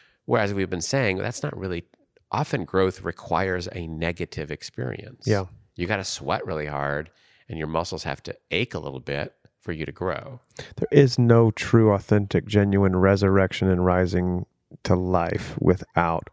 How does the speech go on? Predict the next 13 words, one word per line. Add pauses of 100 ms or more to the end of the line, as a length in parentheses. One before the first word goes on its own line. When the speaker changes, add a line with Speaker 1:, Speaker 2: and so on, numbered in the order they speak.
(120)
Speaker 2:
a
holistic,
full-on
death.
Speaker 1:
Mm-hmm. (180)
Speaker 2:
There's
just
not. (260)
Speaker 1:
Right.
Speaker 2:
The
pattern
is
not,